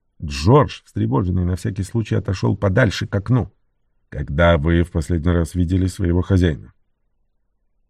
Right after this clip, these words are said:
«Его высочество ушел к себе в половине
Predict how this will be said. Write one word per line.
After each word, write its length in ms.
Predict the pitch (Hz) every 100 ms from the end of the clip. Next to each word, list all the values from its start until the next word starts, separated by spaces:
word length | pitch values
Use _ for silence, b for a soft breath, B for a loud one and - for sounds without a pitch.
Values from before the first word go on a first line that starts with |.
| _ _ _ -
«Его 400 | 69 80 87 87
высочество 800 | 98 - 113 113 - 117 - 113
ушел 540 | 101 98 - 107 104
к 100 | 101
себе 480 | - 117 110 104 85
в 100 | -
половине 640 | - 87 90 95 98 80